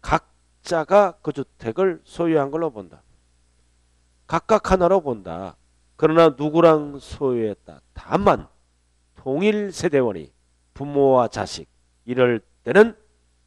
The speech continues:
하나로 본다. 동일 세대원이 있을 때는, 어, 각각 하나가 아니라 그냥 하나로 본다는 거예요. 그러나 여러 사람이 갖고 있을 때는 각각 하나. 이유는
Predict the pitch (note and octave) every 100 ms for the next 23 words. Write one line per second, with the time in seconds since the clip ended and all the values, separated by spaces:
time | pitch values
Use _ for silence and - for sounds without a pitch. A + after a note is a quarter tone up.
0 | _ - C#3 B2+ A2 G2+ C#3 G3+ F3+ -
1 | _ - A2 F2+ D#2+ _ _ _ _ _
2 | _ _ _ _ _ _ - A2 D#3+ G#3+
3 | G#3 G3 G#3+ _ - - E3 D3 C#3 C3+
4 | B2 - A#2+ G#2+ - D3 G#3+ G3 _ _
5 | _ _ _ _ _ F#2 E2+ C#2+ _ _
6 | _ _ _ _ - F3 - A3 G#3+ G3
7 | G3 F3+ E3+ E3+ A3 G3 G3+ F3+ - D#3+
8 | D#3+ F3+ C3+ A#2 G#2+ G2 F2+ E2 F2 D3+
9 | F#3 - _ - C3 F#2+ F2 G2 B2 E3+
10 | A3+ A3 - G#3+ G3 G3+ F#3+ E3 E3 F3
11 | D3+ - D3 - E3 A3+ - _ _ _
12 | - A#2+ - F#3 - B2 F2+ - _ _
13 | _ _ G#2 B2+ D3 C#3+ A#2 D#2+